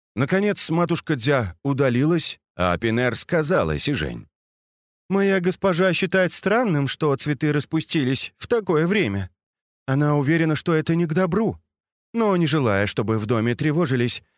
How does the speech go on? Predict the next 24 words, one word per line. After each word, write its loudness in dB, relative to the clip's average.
она 0
просит 0
тебя 0
украсить 0
яблоньки 0
красным -2
шёлком, -2
чтобы 0
все 0
думали, 0
что -2
их 0
несвоевременное 2
цветение 0
предвещает 0
радостное 0
событие, -2
и 2
тогда 0
всякие -2
толки -2
и 0
пересуды 0
прекратятся». -2